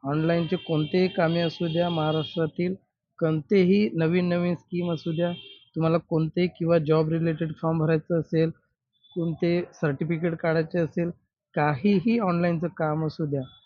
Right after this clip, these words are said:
आपल्याकडे घरपोच ऑनलाईन सेवा असते. माझ्या WhatsApp नंबरवर तुम्ही डॉक्युमेंट्स पाठवून तुमचं पॅन कार्ड, वोटिंग कार्ड किंवा other स्कीम किंवा जॉब रिलेटेड स्कीम कोणतेही तुम्ही मला WhatsApp through पाठवून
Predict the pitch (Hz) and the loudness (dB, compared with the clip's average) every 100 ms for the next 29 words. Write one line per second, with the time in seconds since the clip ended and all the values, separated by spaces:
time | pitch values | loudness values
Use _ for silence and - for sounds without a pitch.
0 | _ _ - 143 - 170 165 170 165 175 | _ _ -8 -6 -2 0 0 0 -2 -2
1 | 143 143 139 175 170 160 151 156 165 160 | -2 -4 -4 -2 -2 0 0 0 -2 -2
2 | 165 160 160 151 175 180 - _ _ - | -2 0 0 0 -2 -2 -6 _ _ -4
3 | 147 165 160 156 - 165 165 160 160 160 | 0 2 2 0 -2 -4 -2 -4 -2 -2
4 | 160 156 165 151 139 - 160 160 156 - | -4 -4 -4 -2 -4 -4 -4 -4 -4 -4
5 | 151 147 170 190 - _ - - 160 156 | -4 -2 -4 -4 -10 _ -20 -8 -4 -2
6 | 170 170 165 156 156 147 160 160 160 151 | 2 0 2 0 0 -2 2 2 2 0
7 | 147 - 160 147 160 156 156 - 156 156 | -2 -2 -4 -2 0 2 0 -4 -2 0
8 | 143 147 156 - - 160 160 160 - _ | 2 2 -2 -4 -8 -2 0 -2 -4 _
9 | _ _ 160 156 151 151 151 160 160 156 | _ _ 0 0 2 0 2 -2 -2 -2
10 | 160 156 _ _ _ 165 160 151 _ _ | -2 -2 _ _ _ -4 -2 -4 _ _
11 | _ - 160 147 175 180 170 165 165 165 | _ -4 -2 -2 0 0 0 -2 -2 0
12 | 160 180 202 _ _ - 151 147 - 185 | 0 -2 -4 _ _ -4 -2 -2 0 -2
13 | 170 - 185 180 160 139 170 190 | -2 -2 -4 -2 -2 -2 -2 -2